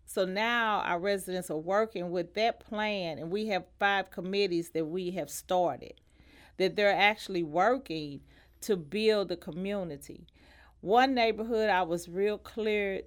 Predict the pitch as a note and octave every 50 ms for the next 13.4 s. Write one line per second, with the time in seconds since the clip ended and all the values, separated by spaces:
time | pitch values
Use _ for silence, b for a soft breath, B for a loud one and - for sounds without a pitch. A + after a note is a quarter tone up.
0 | - - F#3 F3 E3 - - - - E3+ G#3 G#3+ G3+ G#3 F3 F#3 F3+ - - E3+
1 | G3 F#3 F3+ - - - G3 G3 F#3 F#3 E3+ E3 F3 F#3 F#3+ F#3+ F#3+ - - F#3
2 | F3+ - - E3+ E3 D#3 D#3+ F3+ F#3 F3 E3 C#3+ C3+ B2+ C3 C#3 C#3 D3 D#3 E3
3 | F3 F#3+ F#3 - A3+ F#3+ F#3 F3 E3 F3+ F3+ E3 D#3 D#3+ F3+ G3 F#3+ F#3 F3+ F3
4 | E3+ E3+ E3+ - - - E3 D#3+ D#3 E3+ F3 F3 D#3+ D3+ D3 C#3 C#3+ - D3 D3
5 | - E3 E3+ F3 E3+ E3+ E3 D#3 - - F3+ D#3 D3+ D3+ - - E3 D3+ A#2+ -
6 | - - - - b b b b b b b b b b b b _ F3+ G3 G3+
7 | A3 A#3 B3 A3+ A3+ A3+ A3 - - G#3+ G#3 G3+ G3+ G3+ G3 F#3 E3 F3 F3 E3+
8 | - - - G3 G3 F#3 F#3+ - - - - G#3+ G#3+ G#3+ G#3 G3+ G3+ G3 F#3 F3+
9 | F3+ - A#3+ G#3+ G3+ F#3+ F3+ F#3 F#3 - - _ _ _ _ - F#3 G#3+ A#3 A3+
10 | G#3 F#3 G#3 F3+ F#3+ F#3+ F#3+ F#3+ - F#3 D#3+ - - - - G3 F#3 E3+ D#3 D#3
11 | E3+ A3 A#3 A#3 A3+ G#3+ G3 E3+ D#3+ D#3 D#3+ D#3+ D#3 D3 C3+ C3+ B2 - - F#3+
12 | G3 G3 F3+ F3 E3+ - - - - A3 G#3 G3+ F#3+ F3+ E3 D#3+ D#3 D3 E3 D3+
13 | C#3+ C3+ B2+ B2 - - -